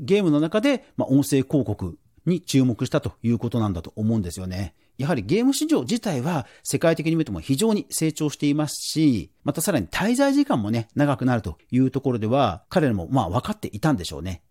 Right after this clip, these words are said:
ただそれをまあゼロから開発するんではなくて、そういった音声広告のプラットフォームと連携をすることでシェアを取っていこうということなんだと思います。非常に注目ですね。特に欧米とか中東とか、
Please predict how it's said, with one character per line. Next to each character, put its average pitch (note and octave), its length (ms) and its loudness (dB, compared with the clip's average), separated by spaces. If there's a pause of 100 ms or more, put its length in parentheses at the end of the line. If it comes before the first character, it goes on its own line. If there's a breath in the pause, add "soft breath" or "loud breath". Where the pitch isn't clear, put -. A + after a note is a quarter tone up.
(160)
た C4+ 80 2
だ A#3 80 2
そ A#3 120 -2
れ A#3+ 80 2
を B3 80 2
ま A#3 120 2
あ D#3 40 2
ゼ E3 120 2
ロ G#3+ 100 2
か C3 80 2
ら F#2 120 -2
開 C#3+ 200 0
発 C3 200 -2
す C#3 60 -6
る C#3 80 2
ん B2+ 40 2
で G#2+ 80 -2
は G2 60 -2
な A#2+ 80 -4
く - 100 -12
て、 C#4 340 0 (180 soft breath)
そ - 140 -2
う - 20 0
い B2 40 -4
っ - 20 -14
た A#2 180 -2
音 C#3 160 4
声 C3 220 -2
広 C3 180 0
告 G#2+ 160 -6
の G#2 80 -2
プ - 100 -6
ラ A2+ 120 -2
ッ - 20 -20
ト A2+ 120 -8
フ A#2 120 -4
ォ - 20 0
ー - 40 -2
ム A2 100 -4
と F#3+ 240 -4
連 C3+ 260 2
携 C3 140 2
を B2+ 40 0
す - 100 -4
る F3+ 80 0
こ C4+ 100 -2
と D4+ 80 -2
で F#3+ 300 0 (160)
シ - 140 -2
ェ A2 40 2
ア G2 40 0
を F#2+ 40 -4
取 B2 140 -6
っ - 40 -12
て A2 100 -2
い G2+ 60 0
こ E3 160 2
う - 40 -4
と - 160 -8 (160)
い G2+ 60 -2
う G2+ 60 -2
こ G#2+ 120 -6
と G#2+ 180 -4
な G#2 140 -4
ん F#2 60 -6
だ F2+ 100 -8
と - 220 -4
思 G#2+ 200 -2
い G#2 80 0
ま G#2+ 120 -2
す。 F2+ 200 -8 (220)
非 D#3 160 -2
常 D#3+ 140 2
に D3+ 180 0
注 D3 240 2
目 D3+ 260 -2
で D3 120 -2
す - 120 -4
ね。 G#2+ 280 -2 (260 soft breath)
特 G#3 180 0
に A#2 160 2
欧 F3+ 220 2
米 G#3+ 180 2
と G#3 140 -6
か G2 180 -2
中 D#3 320 -2
東 E3+ 180 -2
と E3+ 120 -4
か、 F2+ 260 -6